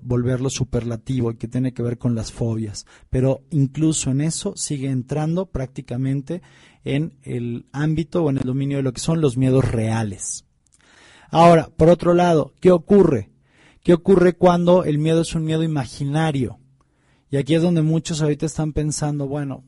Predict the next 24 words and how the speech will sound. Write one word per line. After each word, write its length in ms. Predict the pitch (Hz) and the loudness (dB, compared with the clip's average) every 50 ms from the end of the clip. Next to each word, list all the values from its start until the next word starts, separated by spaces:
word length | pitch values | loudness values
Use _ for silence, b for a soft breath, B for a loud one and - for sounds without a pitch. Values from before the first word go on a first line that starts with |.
| _ _ - | _ _ -8
yo 160 | 143 156 - | -6 -6 -6
tengo 340 | - 170 175 175 165 - - | -4 -4 -4 -4 -4 -6 -6
algunos 480 | 143 143 143 156 175 175 180 180 160 170 | -6 -4 -2 0 0 0 0 0 0 -2
miedos 500 | 170 170 170 170 175 180 180 - - 165 | 0 0 0 2 0 0 0 -2 -4 -6
en 80 | 151 | -4
mi 100 | 147 143 | -4 -4
vida 340 | 143 160 170 170 185 190 185 | -2 -2 0 2 2 2 2
y 200 | 165 147 139 135 | 0 -2 -2 -4
no 300 | 131 147 156 160 156 - _ | -2 -2 -2 -2 -4 -6 _
creo 220 | - 151 160 - | -4 -4 -4 -4
que 100 | - 147 | -4 -8
sean 200 | - - 156 160 | -8 -6 -6 -4
imaginarios, 920 | 160 156 151 135 127 - - - 135 139 143 147 139 135 127 113 98 - - | -4 -4 -4 -6 -6 -8 -10 -8 -6 -4 -4 -4 -4 -6 -6 -8 -10 -8 -6
no, 220 | 135 143 147 143 | -4 -4 -4 -4
no 140 | 147 147 135 | -4 -4 -2
creo 180 | - 143 135 | -2 -4 -4
que 80 | - 135 | -4 -8
sean 220 | - - 139 147 | -6 -4 -2 -2
inventados. 640 | 151 147 135 123 120 120 110 - 131 131 123 120 117 | -2 0 0 -2 -2 -4 -4 -4 -4 -2 -2 0 0
Yo 100 | 135 139 | 0 2
realmente 640 | 139 151 156 156 156 156 156 156 160 160 156 170 165 | 2 2 2 2 2 2 2 0 0 -2 -2 -4 -6
siento 420 | - - - 143 147 143 - 147 | -4 -4 -4 -6 -6 -4 -2 -2
ese 300 | 143 143 - - - 139 | -2 -2 -4 -4 -6 -4
miedo. 460 | 135 135 139 143 143 139 123 113 117 | -4 -2 0 0 0 0 -2 -4 -8